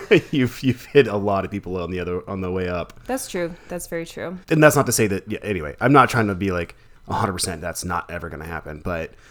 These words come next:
Speaker 1: anyhow, I just, I, I think he has a very positive rela-, working relationship with women.
Speaker 2: Yeah.
Speaker 1: And again, as a partner, can't say anything.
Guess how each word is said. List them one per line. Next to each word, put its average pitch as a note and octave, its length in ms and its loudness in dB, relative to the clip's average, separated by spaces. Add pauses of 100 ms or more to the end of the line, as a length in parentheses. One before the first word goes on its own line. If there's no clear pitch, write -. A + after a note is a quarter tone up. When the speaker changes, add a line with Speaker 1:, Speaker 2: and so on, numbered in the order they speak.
Speaker 1:
anyhow, F2 520 -4
I C3 120 6
just, - 260 2
I, A2 220 0
I A2+ 80 2
think A2+ 240 2
he A2 140 0
has F#2 680 -4 (200)
a A#2 100 0
very F#2+ 320 0
positive G2 520 -4
rela-, F2+ 300 -4
working G#2 440 -4
relationship F2 500 -8
with - 160 -10
women. G2+ 400 -4 (160)
Speaker 2:
Yeah. F#3 400 -2 (220)
Speaker 1:
And A2+ 100 2
again, E2 300 -2
as A2+ 160 2
a A2 40 0
partner, A2+ 300 2
can't G#2+ 240 -6
say E2 100 -6
anything. D2+ 360 -12